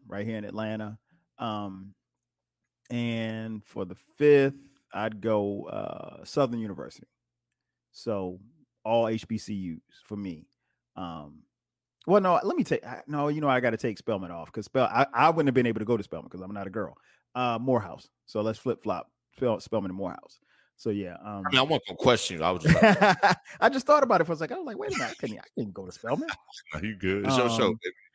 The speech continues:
Speaker 2: You good.
Speaker 1: All right. So let's, starting five foods. Okay, you're gonna pick five foods. You know, somebody sit you down, say,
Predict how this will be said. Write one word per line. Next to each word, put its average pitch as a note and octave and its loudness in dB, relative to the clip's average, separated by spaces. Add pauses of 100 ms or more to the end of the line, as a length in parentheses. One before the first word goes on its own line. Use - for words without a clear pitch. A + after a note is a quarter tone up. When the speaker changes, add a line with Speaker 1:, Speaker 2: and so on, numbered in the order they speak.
(120)
Speaker 2:
You G#2 -2
good. D#2 -10 (460)
Speaker 1:
All B2 -2
right. G#2 -6
So C3 4 (1400)
let's, - -6 (280)
starting G#3+ 2
five A#2 4 (1400)
foods. - -2 (1500)
Okay, G#2 -4
you're A#2 -4
gonna A#2+ -2
pick - -2
five C3 2
foods. B2 -2
You A2 -8
know, G2+ -8
somebody A#2 -2
sit - -8
you G#2+ -10
down, A#2 -2
say, A2 -2